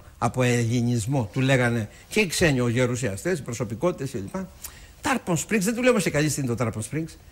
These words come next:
Είναι φοβερή στιγμή, παίρνει το τρένο και πάει στο Tarpon Springs. Στη, βγει-, στον κόλπο του Μεξικού βγαίνει αυτό.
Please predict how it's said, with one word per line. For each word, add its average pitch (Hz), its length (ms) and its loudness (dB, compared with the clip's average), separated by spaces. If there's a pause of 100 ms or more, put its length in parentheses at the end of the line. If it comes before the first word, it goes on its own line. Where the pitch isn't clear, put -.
(380)
Είναι 123 160 0
φοβερή 123 300 0
στιγμή, 143 240 0
παίρνει 139 180 2
το 120 120 0
τρένο 156 320 2
και 131 120 -4
πάει 127 360 0 (200)
στο 113 220 -4
Tarpon 131 300 0 (120)
Springs. 185 200 0 (1080)
Στη, - 300 -8
βγει-, 113 260 -2
στον - 200 -4
κόλπο 139 220 2
του 131 80 0
Μεξικού 131 380 0
βγαίνει 110 380 2
αυτό. 190 360 -8